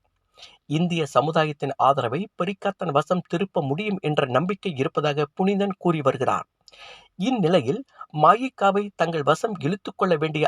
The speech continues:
அவசியம்தான் என்ன என்ற கேள்வி முகிடின் யாசினிடம் முன்வைக்கப்படுகிறது. இந்தியர்களின் ஆதரவை புனிதனால்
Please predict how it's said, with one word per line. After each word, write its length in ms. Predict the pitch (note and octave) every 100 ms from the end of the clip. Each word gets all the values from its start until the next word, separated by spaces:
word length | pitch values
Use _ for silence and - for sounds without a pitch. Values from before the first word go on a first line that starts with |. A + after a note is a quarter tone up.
| -
அவசியம்தான் 600 | B2+ F3 G3 F3+ F#3 F#3+
என்ன 220 | B2 D3+ G3+
என்ற 220 | E3 C#3+
கேள்வி 360 | A#2+ C3 B2 G3 D4+ - - -
முகிடின் 420 | D#3+ G3+ A3 G#3
யாசினிடம் 640 | C#3+ G3+ - G#3+ G3+ A3+ A#3+
முன்வைக்கப்படுகிறது. 840 | E3 F3 D3+ - - C#3+ C3 G#2+ - _ _ _ _ _ _ _ _ _ _ -
இந்தியர்களின் 540 | C#3+ F3+ F#3 D#3 D3+ -
ஆதரவை 480 | B2+ D#3 D3+ B2 E3+ A#3
புனிதனால் 560 | - F#3 G3+ D#3+ C#3+ A#3+